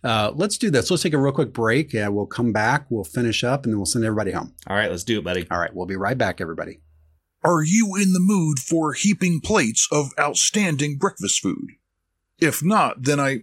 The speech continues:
Speaker 3: wish you a good day, as I have nothing else to discuss with you, and I, quite frankly, don't understand you.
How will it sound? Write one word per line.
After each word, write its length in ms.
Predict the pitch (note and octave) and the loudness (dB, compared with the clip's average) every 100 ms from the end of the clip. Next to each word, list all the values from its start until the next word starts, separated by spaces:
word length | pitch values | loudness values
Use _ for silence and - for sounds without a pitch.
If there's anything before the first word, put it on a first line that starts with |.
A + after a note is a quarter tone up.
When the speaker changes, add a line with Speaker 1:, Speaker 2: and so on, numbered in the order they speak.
| - | -4
Speaker 3:
wish 360 | C#3+ F3 - | 0 2 2
you 120 | D#3 B2 | 0 -2
a 40 | |
good 300 | A#2+ B2+ A2 | -2 -2 0
day, 300 | F3 D3+ G#2+ | 2 2 2
as 200 | A2 G#2+ | 0 0
I 140 | A#2 | 0
have 240 | A2+ A#2+ A#2 | -2 -4 -2
nothing 320 | D3+ C#3 B2+ | -4 -2 -2
else 260 | D3+ B2+ - | 0 0 0
to 200 | - A2 | -2 -4
discuss 500 | D#3+ G#2 - G3+ - | -2 -2 2 2 0
with 180 | G2 - | -4 -2
you, 240 | F#2 F2 - | -4 -4 -4
and 200 | A#2+ A2 | -4 -2
I, 220 | A2+ A2 | -2 -2
quite 300 | G2+ - G#2+ | -4 -4 -4
frankly, 460 | - C#3+ - A#2 - _ | -2 -4 -2 -6 -6 _
don't 220 | D3 C3 | -4 -2
understand 600 | B2+ A2 - F#3+ D3+ E2+ | -2 -2 0 2 0 -2
you. 120 | - | -8